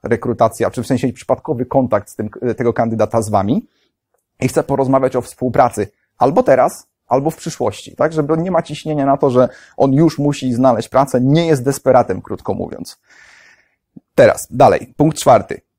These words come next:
Potrafi uzasadnić, że poprzednim pracodawcom już się opłaciło finansowo zatrudnienie go, czyli konkretne osiągnięcia miał z poprzedniej pracy, mierzalne na finanse, albo zyski, albo oszczędności, albo unikanie strat. W sumie są te, te trzy opcje, więcej nie ma, można tylko pogłębić jedną z tych trzech, jeśli,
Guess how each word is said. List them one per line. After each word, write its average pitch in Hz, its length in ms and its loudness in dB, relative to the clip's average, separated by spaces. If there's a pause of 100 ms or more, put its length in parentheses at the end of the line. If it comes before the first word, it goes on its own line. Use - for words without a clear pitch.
(140)
Potrafi 156 440 0
uzasadnić, 139 840 2
że 131 200 -2
poprzednim 143 460 0
pracodawcom 127 680 2
już 175 140 2
się - 160 0
opłaciło 135 760 2
finansowo 143 840 0 (140)
zatrudnienie 156 640 -2
go, 87 120 -4
czyli 135 200 0
konkretne 160 480 -2
osiągnięcia 143 640 0
miał 131 260 2
z - 80 -14
poprzedniej 117 460 -2
pracy, 165 420 -2 (220)
mierzalne 131 760 4
na 123 160 -2
finanse, 135 680 0
albo 165 260 2
zyski, 143 340 -2
albo 131 220 4
oszczędności, 123 560 0
albo 117 180 0
unikanie 110 460 -2
strat. - 280 -4
W - 20 -20
sumie - 180 -8
są 131 200 -8 (460)
te, 139 120 2
te 143 140 2
trzy - 240 -4
opcje, 127 520 0
więcej 117 400 -2
nie 120 120 0
ma, 113 100 2
można 113 240 -2
tylko - 180 -12
pogłębić 113 540 -2
jedną 107 260 0
z - 80 -14
tych 98 140 -10
trzech, 120 280 0
jeśli, 113 320 -2